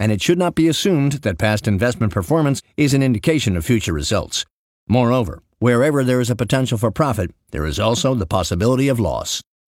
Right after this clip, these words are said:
This podcast is being made available for educational purposes only and should not be used for any other purpose. The information contained herein does not constitute and should not be construed as an offering of advisory services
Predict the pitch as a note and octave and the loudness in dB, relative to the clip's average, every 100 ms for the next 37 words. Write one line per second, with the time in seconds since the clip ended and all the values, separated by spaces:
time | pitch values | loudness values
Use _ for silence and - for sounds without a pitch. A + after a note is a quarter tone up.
0 | _ F#3 G#3+ - F3 D3+ A#2 G#2+ B2 - | _ -2 0 2 2 2 2 0 0 -2
1 | G2 A#2 A2+ A2+ G#2+ G#2+ A#2+ A#2+ B2 A#2+ | 0 2 2 2 2 2 2 0 0 0
2 | G#2+ B2 A#2 E3 D3+ D3 B2 C#3+ B2+ A#2+ | 0 0 0 0 0 0 0 0 -2 0
3 | G#2+ A#2+ C3+ D#3 A2 G#2 - G2+ C#3 F3 | 0 2 2 0 0 0 0 0 0 0
4 | C#3+ A2+ A2+ A2+ - - C#3+ B2 A2 A2+ | 2 2 2 0 -4 -2 0 2 2 0
5 | G#2 - - - - _ _ _ - - | -2 -6 -8 -8 -10 _ _ _ -10 -6
6 | F2+ F#2 A#2 A#2 A#2 G#2+ A#2 A2 C3 C3 | -2 0 2 2 0 0 0 0 0 0
7 | B2+ B2+ B2+ A#2 G2+ B2+ D3+ - C#3 C3+ | 0 0 0 0 0 0 -2 -2 -4 -2
8 | C#3 - F#3 D3 A#2+ A2+ - C#3 C#3 - | -2 0 0 0 0 0 0 0 0 0
9 | C3 B2 A2+ - D3 B2+ D3+ D3 A2 A2 | 0 0 0 2 0 0 -2 0 0 0
10 | G2 A2 A#2+ C3 B2 C3+ A2+ F#2+ F2+ G#2+ | 0 0 0 0 0 -2 -2 -2 0 0
11 | A2 G2+ F2 B2 C3 C3 F#3 F3+ | 0 -2 -2 0 -2 0 -2 -4